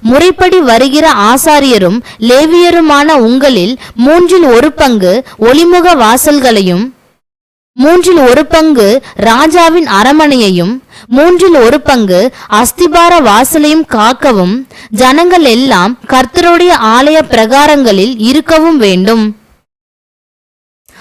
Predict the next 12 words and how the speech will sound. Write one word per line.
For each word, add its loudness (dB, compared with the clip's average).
ஆசாரியரும் 0
லேவியரில் 0
ஊழியம் 2
செய்கிறவர்களும் 0
தவிர -2
ஒருவரும் 0
கர்த்தருடைய 0
ஆலயத்திற்குள் -2
பிரவேசிக்க -2
வேண்டாம். -2
அவர்களே 0
உட்பிரவேசிப்பார்களாக. 0